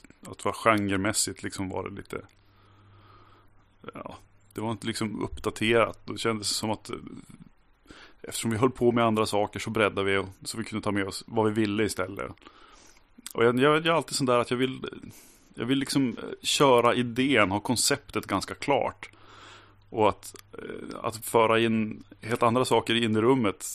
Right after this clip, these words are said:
kändes inte lika bra som att istället säga, "Ja, men skit i det, vi klipper in i rummet och så kör vi bara spelsalong",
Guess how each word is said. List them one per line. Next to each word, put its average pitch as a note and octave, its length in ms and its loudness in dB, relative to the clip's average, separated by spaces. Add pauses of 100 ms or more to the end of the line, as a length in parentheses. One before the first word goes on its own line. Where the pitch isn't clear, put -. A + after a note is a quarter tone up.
(140)
kändes G#2+ 340 -2
inte G#2 200 -4
lika G#2 520 0 (180)
bra A#2+ 440 4
som G#2 160 -2
att G2 140 -4
istället G2+ 400 -2
säga, G2 200 4
"Ja, F#2+ 140 0
men G#2 280 -4
skit - 240 -4
i - 20 -6
det, F#2+ 60 -2
vi F#2 80 -6
klipper - 280 -2
in F#2+ 120 0
i F#2+ 40 0
rummet F#2 300 -4
och G2+ 80 -12
så G#2 100 -8
kör G#2+ 140 0
vi G2+ 100 2
bara F#2+ 160 -2
spelsalong", G2+ 580 -2